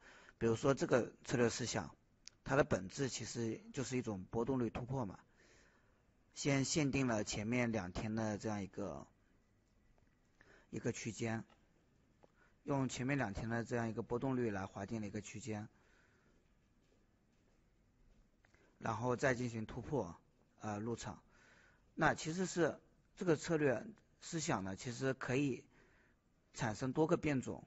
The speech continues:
跟改进思想的。那么接下来我们一一做介绍。首先大家可以想一下，如果把周期进行变化，之前呢，我们用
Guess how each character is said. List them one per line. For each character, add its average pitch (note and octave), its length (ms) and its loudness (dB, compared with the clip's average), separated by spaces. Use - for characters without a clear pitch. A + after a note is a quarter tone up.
跟 B2 200 0
改 F#2 200 -2
进 A2+ 160 -4
思 D#3+ 200 -6
想 - 260 -4
的。 - 120 -16
那 A#2 120 -2
么 A2 260 0
接 - 80 -6
下 B2+ 140 2
来 A#2 100 6
我 A2 140 2
们 F#2 340 -6
一 A#2 160 -4
一 A#2+ 60 2
做 A#2 180 -2
介 G#2+ 160 -4
绍。 - 260 -8
首 A#2+ 160 -4
先 D#3+ 300 2
大 D#3 100 8
家 D3 160 6
可 B2+ 100 2
以 A#2 80 4
想 G2+ 240 -2
一 G2 40 -4
下， F2+ 260 -4
如 C#3+ 100 2
果 D#3+ 120 8
把 G2 180 6
周 D#3 180 8
期 D#3 180 0
进 C#3 140 0
行 G#2 140 -2
变 G2+ 180 -2
化， F#2+ 220 -8
之 E3+ 100 2
前 A#2+ 240 2
呢， B2+ 160 6
我 A2 100 2
们 G2 320 -4
用 C3 340 2